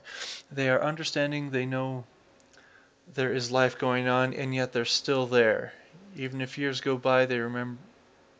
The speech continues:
they remember you, and you remember them." Very good. Yes, um, but in a way of building you, uh, once again, we'll add all that and say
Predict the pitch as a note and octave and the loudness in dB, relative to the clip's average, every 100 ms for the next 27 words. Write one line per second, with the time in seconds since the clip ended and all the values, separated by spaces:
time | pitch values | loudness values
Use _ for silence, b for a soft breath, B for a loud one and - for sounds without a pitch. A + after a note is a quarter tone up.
0 | _ _ _ - A#2+ B2 B2+ B2 A#2+ B2 | _ _ _ -8 -6 -4 -4 -4 -4 -2
1 | B2 A#2+ A#2+ A#2 A#2 A#2+ A#2+ A#2+ A2 - | -4 -6 -6 -6 -4 -6 -2 0 0 6
2 | D3 A3 G3 C#3+ G#2+ D2+ - - - - | 10 12 12 8 6 2 -8 -20 -20 -20
3 | - _ B B B B B B B _ | -20 _ B B B B B B B _
4 | _ _ _ _ _ - _ _ _ - | _ _ _ _ _ -20 _ _ _ -2
5 | - C#3+ - - - - C3+ B2+ A#2+ A#2 | 8 8 8 2 -2 2 4 4 2 -2
6 | - D3 C3+ C3 B2 C#3 C#3 B2 A#2+ - | 2 2 4 0 0 2 2 0 -6 -20
7 | - - - C3+ C3 B2+ B2+ B2 A#2+ A#2 | -20 -20 -2 2 2 0 -4 -6 -6 -6
8 | A2+ - _ _ _ _ _ _ _ _ | -10 -20 _ _ _ _ _ _ _ _
9 | _ _ _ C#3 A#2+ - - _ _ - | _ _ _ -4 -4 -4 -14 _ _ -18
10 | - C#3+ C3+ C3+ C3+ C3+ C3 B2+ - B2+ | -6 0 0 0 0 0 2 2 6 8
11 | B2 C3 B2+ C3 C3+ C#3 C3+ - A#2+ A#2+ | 8 6 6 6 4 4 0 2 4 4